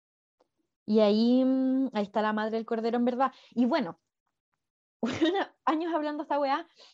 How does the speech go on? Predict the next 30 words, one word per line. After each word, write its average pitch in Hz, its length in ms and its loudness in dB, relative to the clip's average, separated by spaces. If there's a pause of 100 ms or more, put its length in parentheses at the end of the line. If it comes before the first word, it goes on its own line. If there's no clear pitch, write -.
(140)
igual 247 280 2
yo 311 60 2
les 311 160 0
quiero 294 160 0
hacer 285 240 -2
el 294 140 -4
disclaimer 240 640 -4 (580)
que 220 580 0
nosotras 247 340 -2
no 269 120 0
sabemos 208 360 -6
mucho 220 280 -4
de 254 60 -2
esta 277 200 -4
weá, 277 280 2
no 294 120 0
somos 214 240 -6
personas 226 340 -4
interiorizadísimas, 247 1160 -2 (680)
así 220 360 -4
que, 233 540 0
mm, 190 440 -8 (840)
eh, 208 180 0
check 285 400 0 (160)
your 240 180 2
facts, - 680 -6 (300)
investiguen, 254 1080 6
escuchen 214 480 0 (240)
gente. 294 560 4
<laughs> 302 320 4